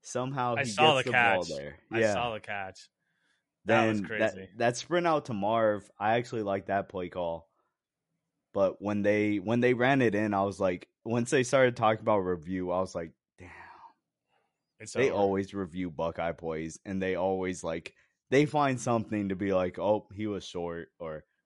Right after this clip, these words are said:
Speaker 1: "Oh, that wasn't a fumble."
Speaker 2: Yeah.
Speaker 1: Or, "Oh, that was an incompletion."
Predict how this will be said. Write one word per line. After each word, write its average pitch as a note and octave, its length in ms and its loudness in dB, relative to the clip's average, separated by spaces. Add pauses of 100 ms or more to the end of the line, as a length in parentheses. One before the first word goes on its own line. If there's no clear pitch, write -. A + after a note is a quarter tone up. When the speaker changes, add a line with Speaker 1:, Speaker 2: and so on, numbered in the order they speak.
Speaker 1:
"Oh, G2+ 320 2
that G2 180 2
wasn't F#2+ 320 0
a F#2 60 -2
fumble." E2 640 -4 (420)
Speaker 2:
Yeah. G#2+ 400 -6
Speaker 1:
Or, E2 220 -4 (640)
"Oh, G2+ 220 2
that G2+ 160 2
was G#2+ 200 2
an A2+ 120 0
incompletion." G2 1000 -6